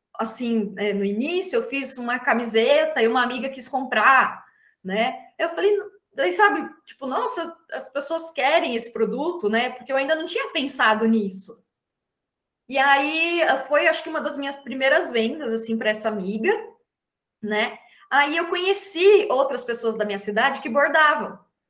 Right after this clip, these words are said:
E a gente resolveu montar uma turminha pra ir bordar junto, assim, na praça e tal. Disso, dessa turminha, no primeiro encontro tinham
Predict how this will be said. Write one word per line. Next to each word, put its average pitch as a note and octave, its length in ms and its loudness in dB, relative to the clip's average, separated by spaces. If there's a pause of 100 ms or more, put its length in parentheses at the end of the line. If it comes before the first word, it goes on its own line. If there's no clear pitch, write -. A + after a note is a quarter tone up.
(180)
E C4 80 -2
a B3+ 80 2
gente C#4+ 240 -4
resolveu D4 500 0
montar D4 640 2
uma F4 180 -2
turminha F#4 440 0
pra F4+ 180 2
ir D#4+ 80 -4
bordar D#4+ 340 2
junto, F4 340 -2
assim, G#3 180 -6
na G#3+ 180 -4
praça G#3+ 720 0
e G#3+ 40 -16
tal. - 360 -10 (720)
Disso, A#3+ 840 2
dessa A#3 320 2
turminha, C4 680 -2
no A3 200 -4
primeiro C4 360 0
encontro D4+ 400 -6
tinham D4+ 280 -8